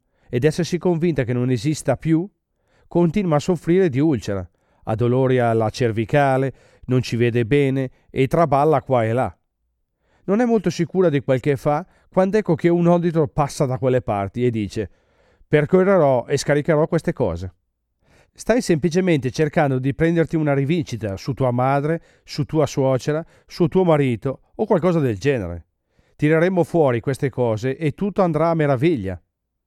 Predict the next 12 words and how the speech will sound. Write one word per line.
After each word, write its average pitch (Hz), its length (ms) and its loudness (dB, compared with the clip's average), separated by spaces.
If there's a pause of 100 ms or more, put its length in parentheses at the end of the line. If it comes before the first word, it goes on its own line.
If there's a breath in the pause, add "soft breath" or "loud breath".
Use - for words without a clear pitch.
(920)
Percorre 180 480 2
alcune 156 460 -2
di 143 80 -2
queste 131 320 -2
cose 107 500 -4
e 165 140 -2
gli 180 100 0
acciacchi 196 400 0
si 170 160 -4
alleviano. 107 560 -2 (600)
Si - 220 0
alleviano, 127 640 0